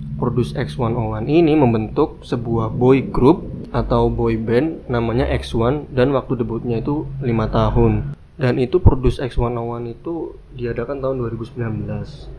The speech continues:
Tapi di Produce X one oh one itu ternyata terdapat kasus manipulasi voting. Jadi ada member yang seharusnya masuk peringkat tapi tidak, ada juga member yang tidak ternyata masuk. Dan ternyata setelah ditelisik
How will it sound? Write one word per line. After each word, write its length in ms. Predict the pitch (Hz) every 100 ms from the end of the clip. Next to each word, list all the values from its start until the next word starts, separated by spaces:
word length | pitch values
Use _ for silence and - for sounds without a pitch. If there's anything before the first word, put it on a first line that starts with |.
| -
Tapi 640 | 240 214 - - 180 170 - - - - - - - - - -
di 160 | 127
Produce 480 | 123 - 117 123 120
X 160 | 127 -
one 240 | 120 120
oh 160 | 120 117
one 160 | 120
itu 160 | 170 170
ternyata 640 | 143 123 113 117 139 127 - - - - - - -
terdapat 480 | 120 113 107 131 -
kasus 520 | 117 - 135 - -
manipulasi 640 | - 117 110 - 113 107 123
voting. 560 | 117 110 - 110 104 - - - - - - - - -
Jadi 320 | 123 123 135
ada 320 | 135 120 120
member 400 | 117 120 117 117
yang 160 | 120 117
seharusnya 480 | - 120 117 - 120
masuk 320 | 117 107 127
peringkat 560 | - 143 151 131 135 135
tapi 240 | 123 135
tidak, 560 | 147 156 139 131 131 -
ada 240 | - 123 120
juga 240 | 123 123
member 320 | 120 117 120
yang 160 | 120 117
tidak 320 | 123 123 117 - -
ternyata 320 | 123 113 123
masuk. 560 | 117 143 139 - 127 - - - - - - -
Dan 160 | 139 135
ternyata 400 | 127 123 113 151
setelah 320 | 143 147 135
ditelisik 800 | 120 117 117 135 120 117 -